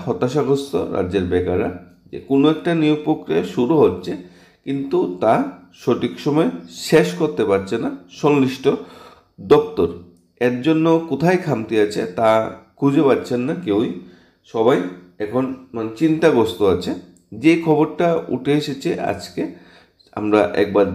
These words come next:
দেখে নিই। দ্বিতীয়বার সরকার আসার পরে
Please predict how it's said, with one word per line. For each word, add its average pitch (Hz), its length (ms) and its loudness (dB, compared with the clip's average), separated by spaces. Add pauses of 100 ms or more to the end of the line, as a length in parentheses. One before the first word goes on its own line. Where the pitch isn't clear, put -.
দেখে 127 240 2
নিই। 113 200 0 (800)
দ্বিতীয়বার 175 600 4
সরকার 123 460 2 (280)
আসার 127 280 0
পরে 101 260 2